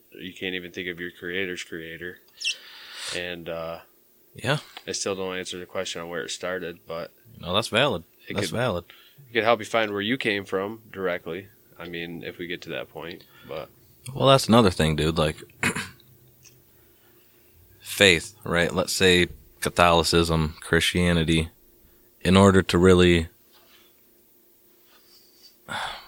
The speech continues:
Speaker 2: in order to really practice that, any of those religions, you have to operate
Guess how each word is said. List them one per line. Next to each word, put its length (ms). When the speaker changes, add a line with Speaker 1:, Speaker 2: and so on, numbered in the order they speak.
Speaker 2:
in 80
order 240
to 100
really 280
practice 580
that, 240
any 180
of 80
those 220
religions, 520
you 120
have 220
to 140
operate 560